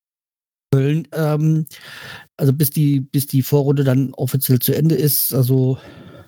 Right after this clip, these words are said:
aber sag mal, gegen, ja, Köln, Union, ich stimm-, da sag ich mir mal, ist eher noch was zu reißen als gegen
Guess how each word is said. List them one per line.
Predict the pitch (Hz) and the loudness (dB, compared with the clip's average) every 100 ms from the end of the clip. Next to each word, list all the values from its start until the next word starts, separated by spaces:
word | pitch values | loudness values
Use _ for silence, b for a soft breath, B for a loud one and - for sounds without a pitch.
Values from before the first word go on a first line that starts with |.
| B _ - | B _ -6
aber | 127 127 120 b b b - | 0 0 0 b b b -6
sag | - | 0
mal, | 131 123 - | 2 0 0
gegen, | 131 127 127 - _ _ - _ _ - _ _ _ _ _ _ _ _ _ _ - | 0 2 0 -2 _ _ -20 _ _ -20 _ _ _ _ _ _ _ _ _ _ -2
ja, | 131 139 - _ - B B B - | 0 0 -2 _ -20 B B B -2
Köln, | 147 165 170 - | 0 2 -2 -4
Union, | 165 165 160 143 151 175 151 | 0 2 2 2 2 2 0
ich | 143 143 | -4 -4
stimm-, | - 156 147 185 196 208 - _ - - | -2 0 0 0 -4 -4 -12 _ -14 -2
da | 147 131 | 0 2
sag | 135 135 | 0 0
ich | 147 | 2
mir | 151 147 | 2 2
mal, | 127 120 135 143 139 | 0 0 0 0 0
ist | 143 - 135 | -4 -6 0
eher | 147 135 | 2 2
noch | 120 | 0
was | 107 - - - - | -4 -6 -6 -6 -8
zu | - - | -10 -2
reißen | 127 113 127 135 | 2 2 0 0
als | - 135 - | 0 -2 -4
gegen | - 120 117 120 113 | 0 0 2 0 0